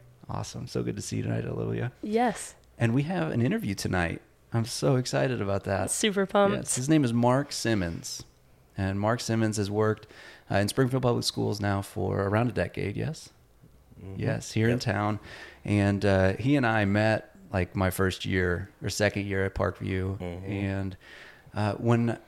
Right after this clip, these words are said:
Speaker 1: you know, when we were talking about this podcast from the very beginning, there was a very short list of people that I was interested in talking to.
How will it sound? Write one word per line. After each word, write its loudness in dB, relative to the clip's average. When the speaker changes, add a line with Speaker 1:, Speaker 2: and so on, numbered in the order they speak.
Speaker 1:
you -2
know, 2
when 0
we 4
were 4
talking 0
about -4
this -8
podcast -2
from -2
the -2
very 0
beginning, -4
there -2
was -4
a -2
very -4
short -2
list -10
of -4
people -6
that -2
I 4
was -2
interested -4
in -4
talking -6
to. -2